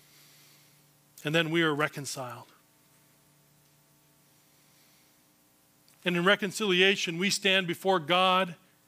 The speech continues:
as his enemy. We are enemies of God. But because of the work of Christ,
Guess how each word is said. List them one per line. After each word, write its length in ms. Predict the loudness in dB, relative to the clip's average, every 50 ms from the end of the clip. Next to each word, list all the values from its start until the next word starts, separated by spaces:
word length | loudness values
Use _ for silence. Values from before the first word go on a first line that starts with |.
| _ _ _ _ -6
as 340 | -2 -2 -2 -2 -4 -6 -10
his 540 | -8 -4 -2 0 0 0 -2 -4 -10 -12 -14 -20 -20 _ _ _
enemy. 540 | -6 -4 -4 -6 -6 -8 -10 -12 -14 -16 -20 -20 _ _ _ _ _ _ _ _ _ _ _ _ _ _ _ _ _ _ _ _ _ _ _ _ _ _ _ _ _ _ _ _ _ _ _ _ _ _ _ _ _ _ _ _ _ _ _ _ _ _
We 140 | 0 0 0
are 80 | 0
enemies 520 | 0 -2 -2 -2 -2 -4 -6 -6 -6 -6 -8
of 160 | -10 -10 -8
God. 400 | -8 -8 -8 -8 -12 -14 -16 -20 _ _ _ _ _ _ _ _ _ _ _ _ _ _ _ _ _ _ _ _ _ _ _ _ _ _ _ _ _ _ _ _ _ _ _ _ _ _ _ _ _ _ _ _ _ _ _ _ _ _ _ _ _ _ _ _ _ _ _ _ _ _ _ _ _ _ _ _ _ _ _
But 160 | -10 -8 -6
because 380 | -8 -8 -4 -2 -2 -2 -2
of 80 | -4 -8
the 80 | -8 -6
work 300 | -2 -2 -2 -2 -2 -6
of 120 | -10 -10
Christ, 500 | -6 -4 -4 -4 -4 -8 -12 -16 -18 -20